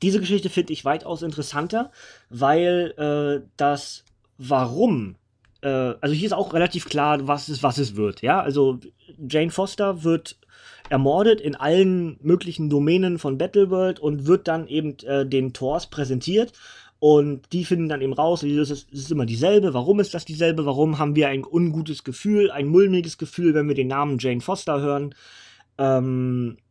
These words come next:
und entsprechend der Krimi beginnt, rauszufinden, wer ist eigentlich der Übeltäter.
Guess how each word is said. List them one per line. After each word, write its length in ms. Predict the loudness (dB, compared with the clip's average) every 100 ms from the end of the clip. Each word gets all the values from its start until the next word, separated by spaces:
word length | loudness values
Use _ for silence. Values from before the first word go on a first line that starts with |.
| _ -2
und 500 | 2 2 -2 -6 -12
entsprechend 400 | -6 -6 -2 -4
der 80 |
Krimi 320 | 0 0 2 2
beginnt, 600 | 0 2 0 -2 -6 -2
rauszufinden, 1000 | -2 -2 -10 -6 -4 -4 -4 -4 -6 -12 -20 _
wer 460 | -2 4 4 4 -2
ist 140 | -6
eigentlich 540 | -4 -2 -2 -2 -6 -2
der 180 | -2
Übeltäter. 800 | 4 4 4 2 -4 -12 -16 -20